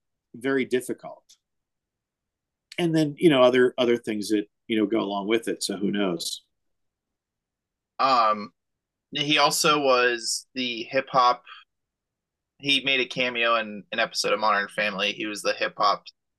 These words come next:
Speaker 2: dance teacher for, I think, Cam.
Speaker 1: Oh, Cam and, Cam and, uh, and Phil when they went on
Speaker 2: Cam and
Speaker 1: that,
Speaker 2: Phil,
Speaker 1: uh,
Speaker 2: yeah, but I think Mitchell and, uh, Claire were on it too.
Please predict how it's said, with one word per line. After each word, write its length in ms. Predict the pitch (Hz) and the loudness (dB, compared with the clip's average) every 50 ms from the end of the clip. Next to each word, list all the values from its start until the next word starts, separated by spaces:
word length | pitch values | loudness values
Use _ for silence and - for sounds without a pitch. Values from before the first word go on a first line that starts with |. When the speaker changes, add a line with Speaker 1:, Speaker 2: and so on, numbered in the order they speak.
| _ - - | _ -6 -4
Speaker 2:
dance 280 | 113 110 110 104 - | -4 -4 -4 -6 -8
teacher 500 | - - 107 95 - - 107 101 95 - - - | -6 -6 -6 -4 -4 -4 -4 -4 -4 -4 -8 -12
for, 380 | 98 95 98 98 92 92 - _ _ _ _ _ _ _ _ _ _ _ _ _ _ _ _ _ _ - | -8 -4 -4 -4 -4 -6 -8 _ _ _ _ _ _ _ _ _ _ _ _ _ _ _ _ _ _ -4
I 80 | 120 | -2
think, 240 | 131 131 120 175 - | -2 -2 -2 -6 -6
Cam. 560 | - 147 135 139 139 135 139 131 131 131 127 _ _ _ _ _ _ _ _ _ _ _ _ _ _ _ _ _ - | -2 -2 0 2 2 2 2 0 -4 -8 -8 _ _ _ _ _ _ _ _ _ _ _ _ _ _ _ _ _ 4
Speaker 1:
Oh, 160 | 170 170 - | 6 6 6
Cam 280 | 180 - 185 170 165 160 | 6 6 4 6 8 8
and, 120 | 156 151 - - | 6 4 2 0
Cam 240 | - 180 170 165 156 | 2 4 4 6 6
and, 160 | 151 147 151 | 4 4 4
uh, 200 | 143 143 143 139 143 | 4 4 2 2 2
and 180 | 147 143 139 | 0 -2 0
Phil 380 | - - 226 233 175 117 117 123 | 0 2 4 4 4 2 0 0
when 140 | 135 139 143 | -2 -2 0
they 120 | 143 143 | 0 -2
went 300 | 143 143 143 143 139 - - | -2 -2 -4 -8 -10 -8 -4
on 140 | 160 143 135 | -2 -2 0
Speaker 2:
Cam 80 | 139 | 0
and 120 | 143 135 - | 0 -2 -4
Speaker 1:
that, 100 | - - | -2 -2
Speaker 2:
Phil, 100 | 143 135 | 2 2
Speaker 1:
uh, 100 | 135 131 | 2 2
Speaker 2:
yeah, 240 | 117 120 117 117 113 - | 2 0 -2 -2 -2 -2
but 100 | - 123 | 0 0
I 80 | 123 123 | 0 0
think 280 | - 139 135 135 131 | 0 -4 -4 -4 -2
Mitchell 460 | 127 127 127 - - 131 123 123 120 | -4 -2 -2 0 0 2 4 4 4
and, 280 | 110 113 117 113 110 110 | 4 4 2 0 0 -2
uh, 180 | 110 104 104 - | -2 -2 -2 -4
Claire 320 | - - 117 113 113 110 107 | -6 -4 0 0 2 2 0
were 180 | 104 104 104 | 0 0 -2
on 120 | 95 98 98 | -2 -2 -4
it 160 | 90 87 - | -6 -8 -8
too. 240 | - 101 95 95 | -6 -4 -4 -4